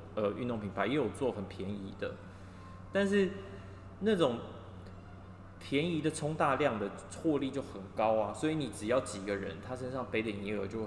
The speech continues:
很重。但是其实反而像那种什么百货店的，它其实的那，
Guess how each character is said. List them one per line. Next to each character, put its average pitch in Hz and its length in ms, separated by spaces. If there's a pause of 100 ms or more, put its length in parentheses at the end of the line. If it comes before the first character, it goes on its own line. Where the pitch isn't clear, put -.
很 101 80 (140)
重。 107 160 (220)
但 185 120
是 196 120
其 127 220
实 135 120
反 110 160
而 98 80
像 131 180
那 127 60
种 110 160
什 95 80
么 95 140
百 95 140
货 107 180
店 101 200
的， 107 80
它 120 140
其 120 180
实 95 160
的 101 120
那， 117 140